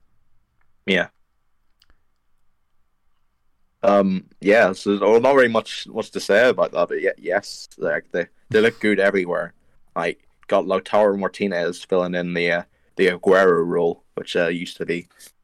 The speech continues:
had by him, which is, uh, sad not to see Aguero here, but you obviously know why. He's, uh,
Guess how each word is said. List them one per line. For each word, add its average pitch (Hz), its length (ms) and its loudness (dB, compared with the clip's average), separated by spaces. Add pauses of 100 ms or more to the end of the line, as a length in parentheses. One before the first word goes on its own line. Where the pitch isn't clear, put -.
(220)
had 85 140 -4
by 85 140 -6
him, 90 260 -8
which 87 160 -8
is, 92 120 -10
uh, 117 180 -4
sad 135 320 2
not 123 160 0
to 107 80 -10
see 101 200 2
Aguero 92 440 0
here, 87 300 -4
but 92 200 -4
you 95 180 -2
obviously 92 300 -2
know 87 160 -12
why. 85 360 -6
He's, 85 280 -14
uh, 82 100 -16